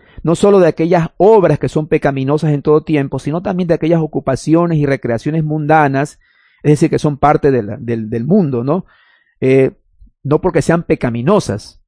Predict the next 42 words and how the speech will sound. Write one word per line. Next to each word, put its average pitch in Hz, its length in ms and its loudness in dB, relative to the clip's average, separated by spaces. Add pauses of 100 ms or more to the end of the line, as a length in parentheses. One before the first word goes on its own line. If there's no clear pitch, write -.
(140)
sino 123 400 -4
porque 156 300 -4
obviamente 131 460 -2
el 135 120 -4
día 117 280 -2
de, 135 160 0
de, 110 160 -6
de, 104 400 -10
el 107 180 -8
día 123 180 0
de 143 100 2
reposo, 156 600 0 (300)
el 113 100 -10
día 127 160 -2
que 135 60 -8
estamos 135 320 -4
descansando 127 460 -4
en 147 60 -4
el 147 60 -4
Señor, 147 380 -2 (320)
no 143 120 0
debe 160 160 4
haber 147 200 4
esa 156 240 0
preocupación 170 800 -2
por 135 120 -4
las 120 120 -6
cosas 139 220 -4
seculares. 123 600 0 (500)
Entonces, 175 580 0 (540)
entonces, 175 800 0
eh, 135 600 2 (580)
sino 160 320 0
también 185 240 0
un 190 100 0
descanso 165 540 0
de 139 80 0
aquellas 147 240 0
ocupaciones 151 720 -2
y - 20 0
recreaciones 139 560 -4
mundanas 170 680 0